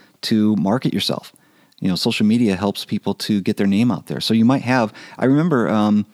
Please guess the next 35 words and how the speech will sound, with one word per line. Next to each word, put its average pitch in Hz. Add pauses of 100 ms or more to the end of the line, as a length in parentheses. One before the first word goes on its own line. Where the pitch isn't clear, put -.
(580)
we 139
had, 117
uh, 98
we 117
had 113
a 101
snow 139
day 95
here 92
in 90
Saint 90
Louis 107
just -
a -
couple 104
weeks 95
ago, 82 (560)
and 107 (280)
something 185
popped 139
up 127
on 101
Twitter. 104
I 101
don't 117
follow 113
them, 92
but -
somehow 107 (300)
I -
think 135
somebody 104
local 101
retweeted 95
it, 87